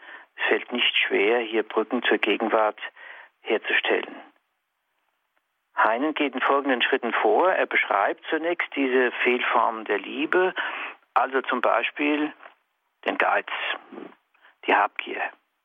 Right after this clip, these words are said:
den Hochmut, Verzweiflung, Ängstlichkeit,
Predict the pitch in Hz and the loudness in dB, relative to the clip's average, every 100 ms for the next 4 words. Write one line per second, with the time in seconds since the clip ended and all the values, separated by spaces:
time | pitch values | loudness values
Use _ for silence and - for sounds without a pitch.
0 | _ _ _ _ _ _ - - 110 - | _ _ _ _ _ _ -4 0 0 0
1 | - 85 - - - _ _ _ _ _ | -4 -2 -2 -4 -10 _ _ _ _ _
2 | _ - 101 - 110 139 - 90 - _ | _ -2 -2 2 0 0 -4 -8 -10 _
3 | _ _ _ _ _ _ _ _ _ - | _ _ _ _ _ _ _ _ _ -2
4 | 151 - - - 98 - | -2 -2 -2 2 0 0